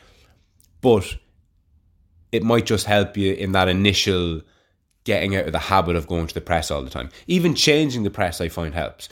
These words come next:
Like, there used to be a press that we kept the chocolate in, but then I moved it to a different press. And what I found was I'd go to the press that the chocolate used to be in out of habit. I'd open it and go, "Oh, fuck, no, I've moved that somewhere." And just that little, that little inconvenience,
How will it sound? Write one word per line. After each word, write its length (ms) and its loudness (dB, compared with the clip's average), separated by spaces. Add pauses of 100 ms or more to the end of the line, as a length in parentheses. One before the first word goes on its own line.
(180)
Like, 120 -8
there 80 2
used 220 2
to 40 -4
be 120 0
a 40 0
press 280 0
that 100 -6
we 100 -4
kept 220 -4
the 40 -12
chocolate 420 -2
in, 100 -12 (540)
but 100 -4
then 160 4
I 60 4
moved 300 2
it 100 -2
to 120 -2
a 60 0
different 280 -2
press. 360 -10 (200)
And 120 -2
what 100 6
I 60 4
found 340 2
was 240 2 (180)
I'd 160 -4
go 200 4
to 120 -4
the 120 -4
press 380 0
that 100 -12
the 100 -4
chocolate 380 -2
used 260 2
to 80 -2
be 180 0
in 100 2
out 120 -2
of 80 -8
habit. 460 -2 (280)
I'd 160 2
open 300 4
it 140 -4
and 120 -6
go, 140 -2
"Oh, 160 2
fuck, 320 0
no, 280 -2 (100)
I've 160 -2
moved 260 4
that 180 -2
somewhere." 300 -6 (180)
And 160 -8
just 340 0
that 200 -2
little, 560 4 (960)
that 220 -6
little 240 2
inconvenience, 960 2